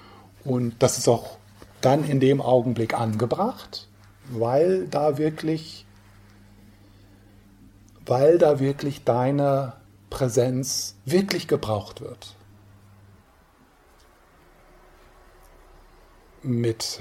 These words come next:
dieser, äh, mit, mit diesem Unbehagen. Die hält's nicht mehr aus.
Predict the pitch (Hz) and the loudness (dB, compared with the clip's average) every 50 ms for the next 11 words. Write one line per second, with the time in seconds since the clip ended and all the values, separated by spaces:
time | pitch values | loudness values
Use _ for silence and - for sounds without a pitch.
0 | 98 117 120 117 110 107 110 113 117 110 110 113 110 107 104 101 104 120 - - | -10 -10 -8 -8 -8 -4 -4 -2 -2 0 0 0 2 2 0 -2 -2 -6 -8 -12
1 | _ _ _ _ _ _ - - - - _ - - - - 120 110 107 110 113 | _ _ _ _ _ _ -20 -20 -20 -20 _ -20 -20 -18 -16 -14 -12 -12 -12 -10
2 | 113 110 110 110 113 - - - - 127 120 - - 117 113 104 110 110 107 104 | -8 -4 -4 -4 -4 -6 -8 -6 -2 -2 -2 -2 -2 -4 -2 -2 -2 -4 -2 -4
3 | 101 98 90 80 82 82 - - - - - - - - - - - - _ _ | -4 -6 -6 -10 -12 -16 -18 -18 -20 -20 -20 -20 -20 -20 -20 -20 -20 -20 _ _
4 | - - - _ _ _ _ _ _ - 131 117 117 147 165 180 - - - 156 | -20 -20 -20 _ _ _ _ _ _ -4 -2 4 8 8 8 8 6 0 -4 -4
5 | 156 - 143 131 120 113 107 98 - - - - - - - - - | -4 -2 -2 -2 -2 -2 -4 -6 -10 -12 -14 -16 -14 -16 -16 -20 -20